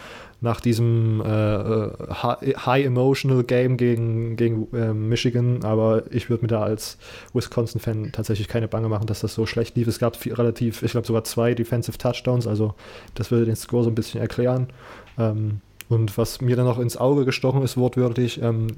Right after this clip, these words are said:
es gab, äh, interessante Unis für dieses Spiel. Under Armour hat so ein paar Throwback-Unis gesponsert. Ähm, Wisconsin hat tatsächlich online so ein bisschen,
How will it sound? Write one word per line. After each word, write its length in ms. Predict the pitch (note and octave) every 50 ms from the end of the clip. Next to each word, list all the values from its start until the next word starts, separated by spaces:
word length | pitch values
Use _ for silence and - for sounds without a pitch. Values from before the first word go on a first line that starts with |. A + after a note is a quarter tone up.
| - -
es 120 | A#2 -
gab, 340 | - A2+ A2+ A2+ A2+ - - - - - - - - - - -
äh, 120 | A#2 A#2
interessante 760 | A2+ B2 B2 - A#2+ - - B2+ B2 - B2 A#2+ A#2+ A#2 A#2+
Unis 420 | A#2+ A#2 A#2 B2+ C#3 D3 D3+ D3 -
für 100 | - C#3
dieses 220 | C3+ C3 C#3 C3+
Spiel. 360 | - - D#3 D#3 D#3 D#3+ E3 -
Under 260 | B2 A#2+ A#2 A#2+ -
Armour 240 | A#2+ B2 B2 A#2+ A#2
hat 140 | A#2 A#2
so 80 | - B2
ein 40 | A2
paar 240 | - B2 A#2 A2 -
Throwback-Unis 720 | - B2 B2+ C#3 C3+ A#2+ G#2+ A2 A2+ A2+ A2+ A2 G#2+ -
gesponsert. 640 | - A2+ - - - A#2 A#2+ A#2+ - C3+ C#3+ D#3 - - - - - - - - - - -
Ähm, 420 | A#2+ A#2+ A2+ A2+ A2+ A2+ A#2 D3+ - - -
Wisconsin 560 | B2 A#2+ - - - C#3 C#3+ C#3+ D3 D3 C3+
hat 180 | C#3 C3+ -
tatsächlich 440 | - A2 - - D3 - - B2+ -
online 260 | - C#3 C#3+ C#3+ C3
so 100 | B2+ B2+
ein 40 | A#2+
bisschen, 480 | B2+ C3+ B2+ - - - C#3 C3 C3